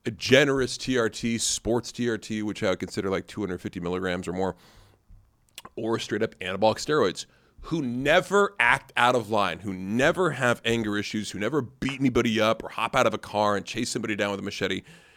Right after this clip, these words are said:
So this notion that there's even, you know, a correlation, let alone causation, that's still in the minority. And, you know, many people do crazy things like this every day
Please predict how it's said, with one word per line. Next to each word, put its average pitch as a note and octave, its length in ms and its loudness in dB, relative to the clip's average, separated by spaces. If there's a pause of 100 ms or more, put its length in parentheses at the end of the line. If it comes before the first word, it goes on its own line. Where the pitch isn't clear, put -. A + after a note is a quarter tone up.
(260)
So - 120 -6
this A2 220 0
notion G#2 920 6 (920)
that G#2+ 300 4
there's B2 320 2
even, C#3+ 840 0 (640)
you A#2 100 -2
know, F#2 600 -2
a - 180 -12
correlation, G#2+ 1040 0
let G#2+ 140 2
alone A2 240 2
causation, G2 920 0 (340)
that's A#2 300 0
still G#3 400 4
in C#3 60 6
the A#2 80 4
minority. A2+ 500 4 (180)
And, G2+ 480 -2
you A2 120 -8
know, F#2 160 -6
many G#2+ 180 -6
people A#2 240 -10
do A2 300 -6
crazy G#2 560 -8
things A2 240 -8
like G#2 120 -6
this - 220 -8
every A2 180 -8
day D3 300 -4